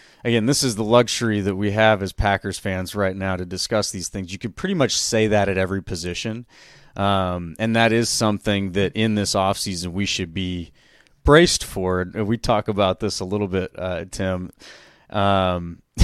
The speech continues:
<laughs> this could be the year they take a receiver in the first round, y'all. <laughs>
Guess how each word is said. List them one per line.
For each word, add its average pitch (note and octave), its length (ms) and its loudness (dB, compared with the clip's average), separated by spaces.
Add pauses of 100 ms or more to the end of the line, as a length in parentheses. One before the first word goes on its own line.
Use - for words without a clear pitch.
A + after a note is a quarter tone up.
(200)
<laughs> - 440 -20
this - 160 4
could A3 140 -2
be A3 160 8
the E3 100 6
year D3+ 240 10
they B2 140 6
take C3 240 6
a B2 60 2
receiver A2 500 2
in G2+ 80 0
the G2 60 -4
first G#2 340 0
round, F#2 280 -2
y'all. G#2 160 0 (460)
<laughs> A#3 520 0